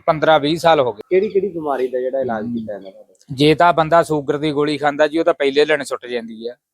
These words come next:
Speaker 1: ਜੇ ਬੰਦੇ ਦੇ ਟੀਕਾ ਲੱਗਦਾ ਤਾਂ ਉਦੋਂ ਹਫ਼ਤਾ ਲੱਗਦਾ।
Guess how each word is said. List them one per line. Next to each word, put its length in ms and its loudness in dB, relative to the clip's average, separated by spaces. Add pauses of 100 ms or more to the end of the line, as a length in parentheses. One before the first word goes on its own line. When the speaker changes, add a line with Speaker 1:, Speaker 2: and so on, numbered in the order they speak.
(640)
Speaker 1:
ਜੇ 200 4
ਬੰਦੇ 240 4
ਦੇ 100 2
ਟੀਕਾ 400 2
ਲੱਗਦਾ 440 4
ਤਾਂ 280 2
ਉਦੋਂ 380 2
ਹਫ਼ਤਾ 240 -4
ਲੱਗਦਾ। 360 -6